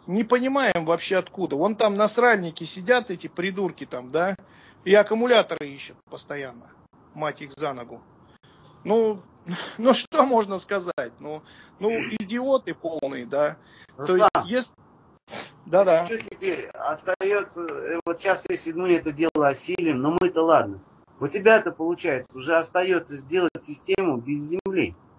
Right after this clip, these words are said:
Speaker 1: А, смотрите, ситуация какая, да, по поводу без земли. Значит, без земли, в принципе, ну, земля нужна будет, да, то есть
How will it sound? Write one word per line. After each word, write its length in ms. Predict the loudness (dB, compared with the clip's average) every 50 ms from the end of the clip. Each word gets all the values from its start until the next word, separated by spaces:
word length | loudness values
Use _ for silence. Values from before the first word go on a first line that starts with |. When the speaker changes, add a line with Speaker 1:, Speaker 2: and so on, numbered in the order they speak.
| _ _ -20 _ _ _ _ _ _ -20 -20 -20 -20 -20 -20 _ _ -20 -20 -20 -20 -20 _ -20 -16 -12
Speaker 1:
А, 400 | -8 -6 -4 -4 -2 -2 -4 -4
смотрите, 580 | -4 -2 -2 -2 -2 -2 -2 -4 -4 -4 -6
ситуация 500 | -10 -10 -6 -2 0 0 0 0 -2 -8
какая, 420 | -8 -8 -4 0 2 4 4 4 2 0
да, 320 | 0 0 2 2 2 0 -2 -4
по 100 | -4 -4
поводу 400 | -2 -2 -2 0 0 0 -2 -2
без 340 | -2 -2 -2 -2 -2 -2
земли. 400 | -4 -4 -4 -2 -2 -2 -2 -4 -6 -10 -16 -20 _ _ _ _ -20 -20 -20 -20 -20 -20 -20 -20 _ 0
Значит, 360 | 2 2 2 4 2 -2 -2 -4 -12 _ -4
без 120 | -4 -4 -2
земли, 260 | 0 0 2 2 0 0 2
в 200 | 2 0 0 0
принципе, 920 | 0 0 2 2 2 2 -2 -4 -2 0 0 2 4 4 4 4 2 -2 -6 -10 -8 -4
ну, 200 | -2 -2 -2 -2
земля 360 | 0 0 2 4 4 4 4 2 0 _ -4
нужна 300 | -6 -4 -2 0 0 0
будет, 320 | 0 -2 -4 -8 -8 -12 -18 _ _ _ _ _ -10 -2
да, 300 | 2 2 4 4 2 0 _ -4
то 80 | -4
есть 260 | -4 -4 -6 -10 -12